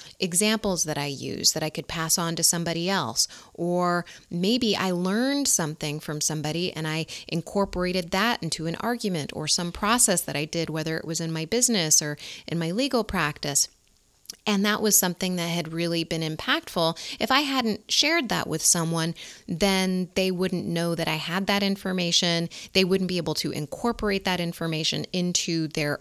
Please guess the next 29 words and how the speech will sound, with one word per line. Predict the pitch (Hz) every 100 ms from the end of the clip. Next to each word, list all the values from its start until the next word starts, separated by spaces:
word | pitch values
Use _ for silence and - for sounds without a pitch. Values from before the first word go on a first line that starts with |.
| -
own | 160 156 156
business, | 151 160 - 147 147
their | 160 -
own | 160 156 156
legal | 156 160
practice. | - 262 330 - 190 - - - - - -
And | 202 214
then | 208 214 208
I'm | 208
stealing | 196 190 160 156
from | 151 147
the |
world, | 135 143 - -
right? | 165 165 -
I | 170 165 165
really | 190 196 196
like | 175 170 160 - -
looking | 165 - 160
at | 147
it | 147 -
like | 143 139 -
that, | 135 - -
as | 156 - - - -
if | 180 170
you | 180 214
are | 208
not | 208 190
putting | - 202 190
yourself | 170 - 165